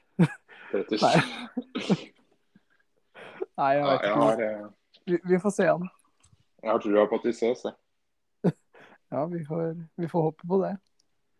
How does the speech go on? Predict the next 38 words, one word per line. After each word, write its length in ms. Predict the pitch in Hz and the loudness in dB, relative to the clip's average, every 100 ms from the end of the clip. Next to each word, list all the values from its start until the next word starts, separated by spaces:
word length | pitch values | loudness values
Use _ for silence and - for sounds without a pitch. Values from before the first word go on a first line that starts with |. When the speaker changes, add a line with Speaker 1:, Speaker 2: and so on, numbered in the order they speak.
| _ - | _ 0
Speaker 2:
Jeg 60 | 117 | 2
har 120 | 135 | 4
prøvd 240 | 123 117 | 2 4
å 60 | 135 | 0
hanke 360 | 127 104 92 98 | 0 -6 -8 -6
med 140 | 98 110 | -4 -2
meg, 220 | 120 120 | 0 0
eh, 280 | 117 117 113 | -2 -2 -2
Martin 480 | 110 101 - 123 117 | -4 -8 -4 -4 -2
Brekke 420 | 117 - _ 113 | -6 -6 _ -2
også, 180 | 113 139 | -2 -2
som 80 | 147 | -4
var 100 | 107 | -4
med 100 | 104 | -4
oss 40 | |
til 100 | - 107 | -4 -4
Barcelona. 540 | 107 113 101 117 151 - _ _ _ | -2 0 0 0 -4 -6 _ _ _
Speaker 1:
Ja. 240 | 151 123 135 | -4 2 2
Speaker 2:
Men, 160 | 123 123 | 2 0
eh, 260 | 123 117 | 0 2
han 160 | 113 117 | 0 -2
får 180 | 123 117 | -2 -2
ikke 120 | - | -2
bytta 220 | 117 110 104 | -4 -2 -2
bort 200 | 113 104 | -4 0
vakt, 380 | 139 - - - | 0 0 -14 -20
så 280 | - - 131 | -14 -4 0
hvis 160 | 127 123 | 0 0
det 80 | 123 | -2
er 100 | 120 | -2
noen 160 | 127 | -4
følgere 380 | 120 113 101 113 | -2 -2 2 4
her 80 | 110 | 2
som 140 | - | 0
jobber 240 | 117 98 98 | -8 -6 -8
på 160 | - | -6
Intersport, 560 | 107 104 123 - 143 - | -8 -8 -14 -10 -12 -12
så 220 | - 139 | -8 -4